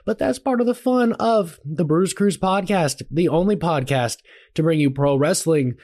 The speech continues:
for your ears, is we all experience, you know, different wrestlers we, we may not see a lot of. I know not everyone has the New Japan World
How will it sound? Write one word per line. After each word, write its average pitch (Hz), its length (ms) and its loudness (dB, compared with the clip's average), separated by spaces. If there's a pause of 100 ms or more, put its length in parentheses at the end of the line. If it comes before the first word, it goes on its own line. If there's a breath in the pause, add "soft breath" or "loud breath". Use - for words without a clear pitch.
(140 soft breath)
for 147 300 2
your 117 240 2
ears, 165 480 2 (460 soft breath)
is 165 320 -4 (280)
we 202 220 0
all 202 380 0
experience, 196 840 -2
you 170 120 -4
know, 165 80 0
different 170 440 -2
wrestlers 180 460 0
we, 175 220 -2
we 185 180 2
may 160 260 2
not 170 280 -2
see 185 180 -2
a 185 80 2
lot 196 260 0
of. 131 220 2
I 127 80 2
know 139 220 2
not 135 260 0
everyone 139 380 0
has 127 420 -4
the 117 140 -2
New 127 260 2
Japan 123 540 -2
World 120 340 2